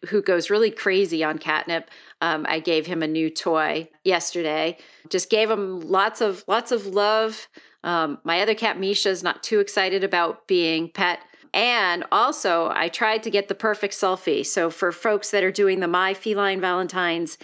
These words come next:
selfie campaign that runs until February twenty-eighth, get those selfies in, love your pet, and show us how much you love 'em, and send them on in. And you could win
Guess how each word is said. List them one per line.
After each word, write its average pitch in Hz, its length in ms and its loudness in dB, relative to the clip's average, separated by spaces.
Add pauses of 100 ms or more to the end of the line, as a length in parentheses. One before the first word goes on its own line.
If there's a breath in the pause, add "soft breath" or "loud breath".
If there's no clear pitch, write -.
(220 loud breath)
selfie 233 440 0
campaign 170 560 0
that 170 160 -2
runs 190 320 0
until 185 300 -2
February 180 440 0
twenty-eighth, 170 760 -2 (400 loud breath)
get 208 160 0
those 202 180 2
selfies 208 480 -2
in, 202 460 0 (140)
love 175 200 -2
your 196 120 2
pet, 196 400 -2 (220)
and 156 600 -4 (100)
show 190 340 0
us 185 180 0
how 190 140 -2
much 185 220 -6
you 190 80 0
love 185 220 0
'em, 220 200 -4 (380 loud breath)
and 165 180 -4
send 190 260 0
them 190 100 -2
on 175 160 2
in. 196 320 -2
And 165 320 -2
you 180 120 -2
could 190 180 -4
win 175 440 -2